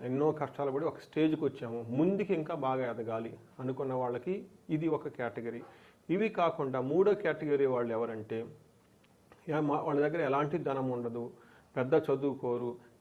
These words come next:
లేదంటే చాలా కష్టాలు పడుతూ ఉంటారు, అష్ట కష్టాలు పడుతూ ఉంటారు, అవమానాలు పడుతూ ఉంటారు, ఇన్సల్ట్ అవుతుంటారు, జీవితంలో ఎక్కడో, ఆ, బాగా ఈ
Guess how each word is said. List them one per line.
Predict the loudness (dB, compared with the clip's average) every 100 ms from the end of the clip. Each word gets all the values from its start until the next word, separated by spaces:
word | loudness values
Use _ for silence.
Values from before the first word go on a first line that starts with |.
| _
లేదంటే | 4 6 6 2 0 -2 -4 -8 -20 _ _ -20 -20 -8
చాలా | 2 4 4
కష్టాలు | 2 0 2
పడుతూ | 4 2 0
ఉంటారు, | -4 -2 -2
అష్ట | 0 -2
కష్టాలు | -2 0 0 0
పడుతూ | 0 -2 -4
ఉంటారు, | -4 -2
అవమానాలు | -2 0 0 0 0
పడుతూ | -2 -2 -4
ఉంటారు, | -4 -4 -6 -4
ఇన్సల్ట్ | -4 -4 -4 -2
అవుతుంటారు, | -4 -6 -8 -6 -6
జీవితంలో | -4 -2 -2 -4 -4 -4 -6 -10 -20 -10 -2
ఎక్కడో, | -2 0 4 6 6 4 0 -6 -4
ఆ, | 0 0 0 -2
బాగా | 2 4 6 4 2 -2 -12 -16 -18 -6
ఈ | 0 4